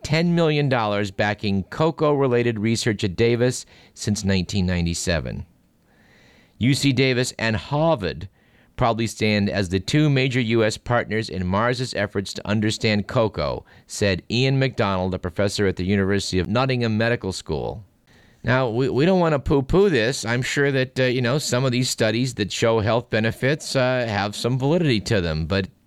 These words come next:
it does make people a little bit nervous when you see a, uh, someone who stands to, to profit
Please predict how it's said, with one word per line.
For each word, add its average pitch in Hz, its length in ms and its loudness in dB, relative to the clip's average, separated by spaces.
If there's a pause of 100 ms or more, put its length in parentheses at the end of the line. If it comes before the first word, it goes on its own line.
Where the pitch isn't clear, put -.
(120)
it 135 460 0
does 147 240 0
make 135 160 -2
people 139 220 0
a 120 40 4
little 120 120 2
bit 107 160 0
nervous 107 600 0 (440)
when 127 120 4
you 131 120 4
see 131 380 2
a, 117 260 2
uh, 104 260 0 (280)
someone 123 340 0
who 120 100 2
stands 120 460 0
to, 107 380 2
to 110 140 -4
profit 135 760 -2